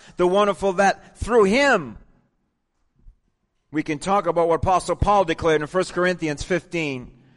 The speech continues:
verse fifty-five. And he said this, "O death, where is your victory? Death, where is your sting?" It's a question mark, two questions.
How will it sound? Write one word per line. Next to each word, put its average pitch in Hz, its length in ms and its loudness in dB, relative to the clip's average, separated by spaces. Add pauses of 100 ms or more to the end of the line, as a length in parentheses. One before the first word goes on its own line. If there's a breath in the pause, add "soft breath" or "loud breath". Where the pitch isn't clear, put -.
(260 soft breath)
verse 139 180 -6
fifty-five. 139 800 -4 (520)
And 135 80 -10
he 135 40 -8
said 165 300 0
this, 160 220 2
"O 202 160 6
death, 190 460 2 (140 loud breath)
where 220 320 6
is 208 320 6
your 208 160 6
victory? 185 680 4 (880)
Death, 214 400 2 (200 soft breath)
where 196 360 2
is 165 360 0
your 165 220 4
sting?" 165 800 -4 (120)
It's 147 160 -6
a 180 80 -2
question 196 540 0
mark, 156 320 -2
two 233 160 -4
questions. 170 840 -4